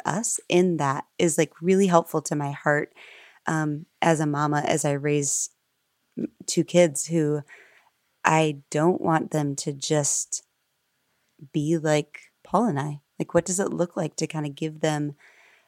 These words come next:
uh, opportunities and be purposeful in being who they fully are, um, even if they're, you know, in a non-Latino family. So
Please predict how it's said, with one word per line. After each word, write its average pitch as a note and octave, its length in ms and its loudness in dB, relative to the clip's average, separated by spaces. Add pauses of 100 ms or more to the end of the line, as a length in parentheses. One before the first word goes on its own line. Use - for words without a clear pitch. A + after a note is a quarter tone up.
(120)
uh, D#3 260 -4
opportunities D#3 1040 -2
and D3 320 -4 (440)
be E3 160 2
purposeful D3+ 1040 -2 (100)
in D3+ 480 0 (480)
being D#3+ 340 4
who E3 220 0
they D3+ 180 4
fully F3+ 520 2
are, D3+ 440 0 (420)
um, D#3 440 -2
even D#3 360 0
if D3 200 -10
they're, D3+ 440 -2 (1300)
you D#3 120 -4
know, D3 300 -6 (560)
in D3+ 180 -4
a D3 80 -4
non-Latino C#3+ 920 -2
family. - 480 -6 (180)
So D3+ 320 0